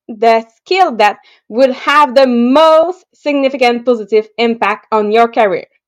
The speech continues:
Usually, it's gonna be one thing that you know, "Okay, if I change that thing, that I improve myself on that skill, that's gonna be something that's gonna, uh, have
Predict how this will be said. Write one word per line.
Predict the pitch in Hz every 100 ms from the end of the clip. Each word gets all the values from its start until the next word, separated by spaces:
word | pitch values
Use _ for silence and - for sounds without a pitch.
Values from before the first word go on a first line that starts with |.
| _ _ _ _ _ _ _ _
Usually, | 196 277 330 339 349 -
it's | 233
gonna | 240 233
be | 226 254 -
one | 185 170 180 247 294 311 311 311 285 240
thing | 208 165 196 _ _ _ _ _ _ _ _ -
that | 214 214 -
you | 233
know, | 233 254 -
"Okay, | 233 233 170 -
if | 202
I | 196 196
change | 196 - 285 285 285 - _ _
that | 190 180 220 339 -
thing, | 262 269 320 _ -
that | 214 202
I | 196 -
improve | 240 247 254 262 262 _ _ _
myself | 220 220 233 220 220 _ -
on | 190 180 - 175
that | 175 269 359
skill, | _ 285 294 302 - _ _ _
that's | 190 254 254
gonna | 247 247 214
be | 196 226 226 247 _
something | _ 208 202 208
that's | 208 196
gonna, | 196 190 190 185 _
uh, | 196 180 185 -
have | 208 202 190